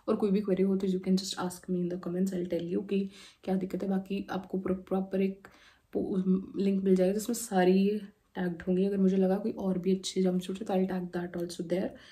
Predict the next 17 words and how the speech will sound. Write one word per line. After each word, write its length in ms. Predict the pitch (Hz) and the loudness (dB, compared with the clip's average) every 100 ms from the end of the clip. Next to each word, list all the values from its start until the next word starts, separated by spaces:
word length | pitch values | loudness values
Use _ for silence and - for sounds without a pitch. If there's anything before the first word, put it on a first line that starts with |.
| - _ | -20 _
so 80 | - | -8
आप 140 | 196 185 | -4 2
वो 80 | 180 | 2
भी 120 | 190 | 4
देख 280 | 190 185 185 | 2 0 -2
लेना। 140 | 180 247 - - _ _ _ | -2 -4 -10 -20 _ _ _
बाकी 280 | 190 175 185 180 | -4 0 2 2
that's 260 | 175 185 | -2 -2
it 100 | 190 | -6
for 80 | 185 | -6
the 80 | 185 | -4
video। 420 | 190 196 202 208 | -2 -4 -6 -6
I 80 | 185 - - | -8 -10 -8
feel 240 | - 190 190 | 0 2 2
मुझे 320 | 180 175 196 208 | 0 0 0 0
ये 260 | 190 185 196 | -2 0 2
वाला 200 | 196 196 | 2 0